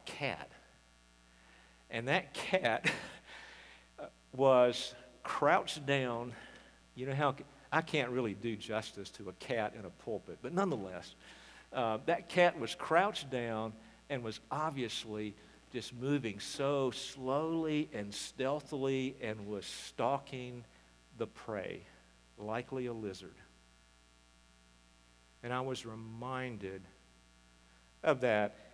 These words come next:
everyday, almost silly little example of just how true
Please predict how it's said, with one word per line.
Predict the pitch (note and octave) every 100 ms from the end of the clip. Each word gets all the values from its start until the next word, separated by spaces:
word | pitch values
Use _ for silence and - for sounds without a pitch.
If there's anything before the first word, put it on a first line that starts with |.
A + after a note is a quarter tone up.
| - E3
everyday, | F3+ F3+ F3 C3 B2+ B2+ B2+ B2+
almost | D#3 D#3 C#3 B2 A2+ -
silly | F3+ E3 D#3 D3
little | C#3+ B2+ B2 B2 A#2 - - - - - - - - - -
example | A2+ G2+ G#2+ A2 G2+ G2+ G2 F#2+ - - - - - - - - - - -
of | A2
just | A#2+ -
how | C3+ A#2 -
true | - - C3 A#2+ A2+